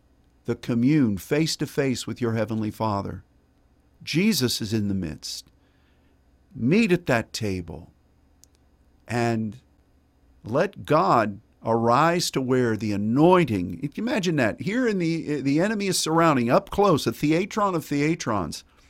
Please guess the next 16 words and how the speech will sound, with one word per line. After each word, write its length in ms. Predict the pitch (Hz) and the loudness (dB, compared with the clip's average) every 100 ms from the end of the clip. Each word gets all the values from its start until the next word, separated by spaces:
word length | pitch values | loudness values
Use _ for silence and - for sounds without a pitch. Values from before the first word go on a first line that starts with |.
| _ _ - - _ - | _ _ -20 -20 _ -4
and 140 | 123 | 2
here's 220 | 156 196 | 4 2
God 360 | - 175 180 131 | 2 2 4 2
pouring 380 | 170 170 151 135 | 0 2 2 2
oil 420 | 160 151 104 87 | 4 4 2 -2
on 180 | 95 95 | -6 -6
your 140 | 90 | -8
head. 380 | 95 80 - - _ _ _ _ _ _ _ _ _ _ | -8 -10 -12 -20 _ _ _ _ _ _ _ _ _ _
And 200 | 113 117 | -2 0
here 300 | 131 196 185 | 2 2 4
is, 300 | 147 120 - | 2 0 0
um, 340 | 127 113 110 - _ _ _ _ _ _ _ | 2 2 -2 -8 _ _ _ _ _ _ _
here 320 | - 208 185 | -2 2 4
is 400 | 156 127 - - _ _ _ - | 2 0 -6 -8 _ _ _ -10
the 140 | 120 131 | -2 -2
cup 520 | - 170 180 - | 0 2 2 0